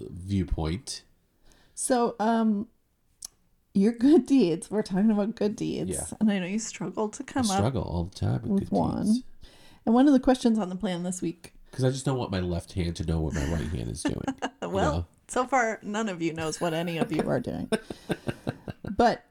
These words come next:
Speaker 2: one of the questions is, are your good deeds in general motivated by your faith?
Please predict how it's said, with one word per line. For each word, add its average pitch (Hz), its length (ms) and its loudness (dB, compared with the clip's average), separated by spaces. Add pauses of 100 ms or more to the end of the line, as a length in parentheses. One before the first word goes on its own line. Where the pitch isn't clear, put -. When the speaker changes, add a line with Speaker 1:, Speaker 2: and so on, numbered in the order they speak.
(120)
Speaker 2:
one 240 180 4
of 277 60 6
the 285 80 4
questions 254 400 2
is, 185 320 0
are 185 100 4
your 202 180 0
good 226 360 4
deeds 180 320 2
in 160 240 -2
general 170 360 2
motivated 160 760 -4
by 160 100 -4
your 156 160 -8
faith? - 680 -10